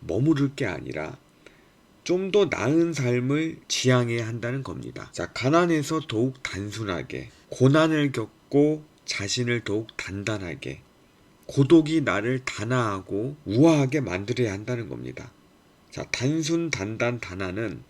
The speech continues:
우리를 이것, 이것들의 반대인 글자. 자, 가난의 반대말이 부자, 고난의 반대말이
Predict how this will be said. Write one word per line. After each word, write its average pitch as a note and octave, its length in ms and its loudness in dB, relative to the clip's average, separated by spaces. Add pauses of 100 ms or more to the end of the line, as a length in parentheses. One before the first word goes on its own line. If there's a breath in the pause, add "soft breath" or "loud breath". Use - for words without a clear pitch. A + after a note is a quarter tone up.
우리를 C#3 520 6
이것, G#2+ 320 2 (580)
이것들의 B2 840 2
반대인 A#2+ 600 0
글자. C#2 480 -10
자, - 220 -14
가난의 C3+ 480 -2
반대말이 G#2+ 960 -8
부자, C#3 540 -4
고난의 B2+ 520 0
반대말이 E2+ 880 -6